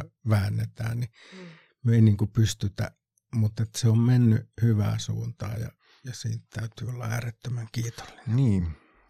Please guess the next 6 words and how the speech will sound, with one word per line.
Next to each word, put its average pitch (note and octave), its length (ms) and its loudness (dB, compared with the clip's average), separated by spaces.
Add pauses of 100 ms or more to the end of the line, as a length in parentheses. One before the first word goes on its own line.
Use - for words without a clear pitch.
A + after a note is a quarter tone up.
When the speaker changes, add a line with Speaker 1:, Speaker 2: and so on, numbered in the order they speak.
(300)
Speaker 3:
Et - 200 -8
ehkä G#2+ 200 -2
jotain G#2+ 340 2
hyviäkin B2+ 400 2 (120)
puolia F#2+ 300 0
sitten F#2 440 -4